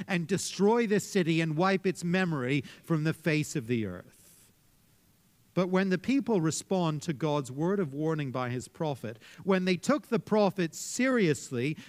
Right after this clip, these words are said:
when they repented, when they sought the mercy of God, what did God do? He gave them a thoroughly undeserved second chance.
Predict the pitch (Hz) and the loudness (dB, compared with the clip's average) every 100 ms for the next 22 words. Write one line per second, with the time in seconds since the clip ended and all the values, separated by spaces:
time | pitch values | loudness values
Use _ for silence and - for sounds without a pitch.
0 | 180 196 190 196 190 196 - - 262 220 | 0 0 4 4 4 2 -2 -4 -4 0
1 | 175 147 175 175 165 - 220 240 190 170 | -2 0 -2 0 -2 0 0 2 0 0
2 | 190 269 226 220 175 120 156 143 151 - | 2 0 -2 0 0 0 0 2 0 -6
3 | 190 139 180 254 202 240 196 147 170 156 | -8 0 2 2 -2 -2 -2 0 0 0
4 | 156 120 135 117 92 90 - - _ _ | -2 -4 -2 0 -2 -8 -12 -20 _ _
5 | _ _ - 196 180 196 190 185 160 175 | _ _ -6 -2 0 2 2 0 -2 -4
6 | 175 175 151 - - 208 165 131 131 135 | -4 -4 -4 -4 -2 0 2 0 0 0
7 | 139 151 _ - 160 180 170 156 110 113 | 0 -4 _ -6 -2 -2 -2 -4 -2 -4
8 | 107 104 104 95 - _ _ _ _ _ | -2 -4 -6 -10 -20 _ _ _ _ _
9 | - - 117 - 104 - - 82 82 110 | -10 -4 -4 -4 -8 -8 -8 -8 -10 -12
10 | 170 - - - | -14 -16 -20 -20